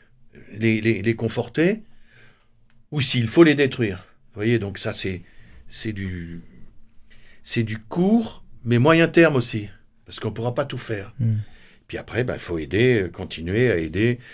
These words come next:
Speaker 1: les écoles qu'on, qu'on aide à financer, les reconstructions qu'on finançait déjà, euh, l'aide aux micro-projets, l'aide aux étudiants, l'aide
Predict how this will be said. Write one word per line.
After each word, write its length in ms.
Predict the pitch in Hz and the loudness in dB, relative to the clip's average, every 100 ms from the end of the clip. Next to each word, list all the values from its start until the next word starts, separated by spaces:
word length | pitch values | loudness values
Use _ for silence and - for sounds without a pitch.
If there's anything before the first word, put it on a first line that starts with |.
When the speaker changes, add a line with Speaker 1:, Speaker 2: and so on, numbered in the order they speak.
| - - - | -20 -20 -16
Speaker 1:
les 240 | - 98 92 | -8 -6 -4
écoles 360 | 95 101 98 95 | -4 -2 -4 -4
qu'on, 200 | 90 85 | -8 -8
qu'on 220 | 95 92 | -8 -6
aide 120 | 90 | -6
à 60 | 87 | -6
financer, 1040 | - 85 82 - 120 120 123 123 120 120 | -10 -12 -8 2 4 4 2 -2 -4 -4
les 260 | 110 98 95 - _ | -4 -6 -8 -14 _
reconstructions 760 | 110 110 104 95 101 95 110 101 | -8 -6 -6 -8 -10 -6 -4 -4
qu'on 140 | 101 | -6
finançait 460 | 90 98 95 87 87 | -8 -8 -8 -8 -6
déjà, 560 | 90 101 113 123 127 127 - - - - _ | -6 -2 0 0 -2 -6 -14 -20 -20 -20 _
euh, 380 | 95 95 92 90 87 87 - - - - - - | -6 -2 -2 -2 -6 -10 -18 -20 -20 -20 -20 -6
l'aide 460 | 120 127 139 120 87 - - - - _ - | 4 8 8 6 2 -10 -20 -20 -20 _ -6
aux 100 | 104 | -4
micro-projets, 920 | 104 - 101 104 127 135 156 170 170 _ _ _ _ _ _ _ _ _ _ _ | -2 0 0 4 6 8 8 6 2 _ _ _ _ _ _ _ _ _ _ _
l'aide 460 | 113 131 135 98 - _ _ _ _ _ _ _ | 4 6 6 4 -4 _ _ _ _ _ _ _
aux 140 | - 101 | -4 -2
étudiants, 640 | 101 98 123 151 170 170 - _ - _ _ - - - - - _ - | 0 0 4 6 4 0 -12 _ -20 _ _ -20 -20 -20 -20 -20 _ -6
l'aide 440 | 107 127 117 87 | 2 4 4 0